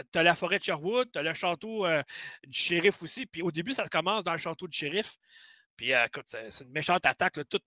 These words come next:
pète de partout, mon gars, puis en tout cas. Mais, t'as plusieurs chemins que tu peux emprunter. Puis ce que j'aime dans ce jeu-là, c'est que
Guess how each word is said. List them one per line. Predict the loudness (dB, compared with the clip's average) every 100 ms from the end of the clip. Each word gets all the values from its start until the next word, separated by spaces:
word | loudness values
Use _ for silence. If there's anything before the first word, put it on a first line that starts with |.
| -2
pète | 0
de | 0
partout, | -4 -6 -8 -12 -10
mon | -8
gars, | -8
puis | -8 -10
en |
tout | -12 -12
cas. | -10 -8 -6 -8 -8
Mais, | 8 10 10 6 -10 _ _ _ _ _ _ _ _ _ _
t'as | -2 0
plusieurs | 2 2 2 2
chemins | -2
que | -4
tu | 0
peux | 2
emprunter. | 4 0 -4 -8
Puis | -6
ce | -2
que | 2 4
j'aime | 4 2
dans | 0
ce | -4
jeu-là, | -4 0 2 2
c'est | 0
que | 0 4 4